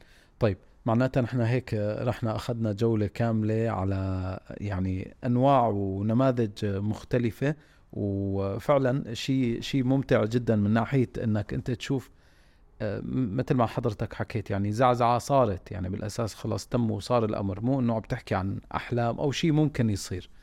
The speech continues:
فسعيدين جدًا بهال-، هيك اللقاء، وبانتظار نحكي عن، آه، أمور مزعزعة جديدة بالحلقات القادمة.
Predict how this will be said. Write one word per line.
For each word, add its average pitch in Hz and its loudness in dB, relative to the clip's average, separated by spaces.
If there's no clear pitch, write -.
فسعيدين 110 2
جدًا 113 2
بهال-، 95 -2
هيك 104 -2
اللقاء، 107 2
وبانتظار 107 0
نحكي 117 -2
عن، 104 0
آه، 92 -6
أمور 127 4
مزعزعة 120 4
جديدة 113 2
بالحلقات 104 -2
القادمة. 107 -2